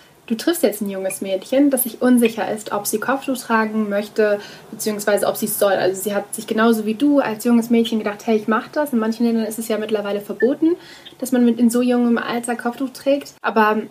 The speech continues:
in so einer Gesellschaft, in der es tendenziell entweder verboten oder nicht gerne gesehen wird, du hast ja gesagt, du hast viel Diskriminierung erlebt, was würdest du ihr in so einer Gesellschaft sagen? Was rätst du ihr und was denkst du, sollten ihre ersten Schritte Richtung Hijab sein?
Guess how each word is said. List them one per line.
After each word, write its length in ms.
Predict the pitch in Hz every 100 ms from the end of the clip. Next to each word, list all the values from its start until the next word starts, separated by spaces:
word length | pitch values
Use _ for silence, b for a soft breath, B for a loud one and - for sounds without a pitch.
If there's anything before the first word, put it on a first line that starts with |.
| -
in 180 | - 220
so 80 |
einer 260 | 220 226 220
Gesellschaft, 460 | 214 220 240 233 220
in 120 | 214
der 140 | 214
es 100 | 214
tendenziell 400 | 226 220 214 214
entweder 220 | 208 214
verboten 500 | 208 202 240 277 254
oder 180 | 208 208
nicht 220 | 202 -
gerne 240 | 214 202 185
gesehen 360 | 185 202 247
wird, 220 | 262 285 220
du 60 |
hast 140 | 185 190
ja 60 |
gesagt, 420 | 190 190 202 240
du 40 | 262
hast 180 | 254 -
viel 120 | 262
Diskriminierung 580 | 240 - 247 247 247 240
erlebt, 400 | 233 247 240 - B B B _
was 200 | 254 254
würdest 260 | 285 277 -
du 60 | 240
ihr 360 | 247 247 233
in 160 | 220 208
so 100 | 254
einer 220 | 302 294
Gesellschaft 500 | 240 226 220 214 -
sagen? 400 | 196 190 202 214
Was 260 | 214 - -
rätst 360 | 233 277 - 247
du 60 |
ihr 420 | 233 240 233 233 220
und 280 | 220 214 -
was 160 | 226 -
denkst 220 | 247 226
du, 100 | 247
sollten 340 | 220 233 247 -
ihre 240 | 208 202
ersten 560 | 202 214 220 - 214 208
Schritte 460 | - 226 220 202
Richtung 480 | 196 - 196 196 185
Hijab 460 | - 226 208 196 190
sein? 320 | - -